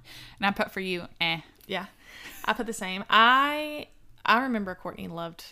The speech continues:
Speaker 2: like, loved her birthday. I
Speaker 1: Mm-hmm.
Speaker 2: hated my birthday. I didn't want anyone to know it was my birthday when I went to school.
Speaker 1: That's crazy,
Speaker 2: Uh,
Speaker 1: 'cause I was the
Speaker 2: still
Speaker 1: opposite.
Speaker 2: don't really enjoy it.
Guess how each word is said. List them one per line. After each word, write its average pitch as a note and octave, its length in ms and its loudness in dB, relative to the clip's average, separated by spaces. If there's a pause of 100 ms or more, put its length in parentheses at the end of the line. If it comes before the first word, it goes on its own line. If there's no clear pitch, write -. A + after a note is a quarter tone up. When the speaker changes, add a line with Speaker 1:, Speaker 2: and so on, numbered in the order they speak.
(240)
Speaker 2:
like, G3+ 200 -2
loved F#3+ 280 -6
her F#3+ 80 -8
birthday. F#3 280 -6
I G#3 160 6
Speaker 1:
Mm-hmm. G3+ 100 2
Speaker 2:
hated F#3+ 220 -2
my G#3 120 -4
birthday. G3+ 320 -6
I F#3 60 -4
didn't F3+ 280 -10
want F3 340 -10
anyone F#3 300 -12
to - 140 -14
know G3 100 -8
it - 40 -10
was G#3 100 -14
my G#3 80 -6
birthday G#3 320 -10
when G3 80 -8
I G3 60 -10
went G3 160 -12
to - 40 -14
school. G3 580 -10 (280)
Speaker 1:
That's F#3 200 -10
crazy, - 200 -14
Speaker 2:
Uh, F#3+ 360 0
Speaker 1:
'cause F#3 140 -8
I F#3 40 -6
was F#3 40 -6
the F#3 60 -12
Speaker 2:
still G3 220 0 (260)
Speaker 1:
opposite. F#3 400 -14
Speaker 2:
don't F#3 380 -6
really F#3+ 680 -10 (280)
enjoy F#3+ 540 -6
it. F#3+ 280 -6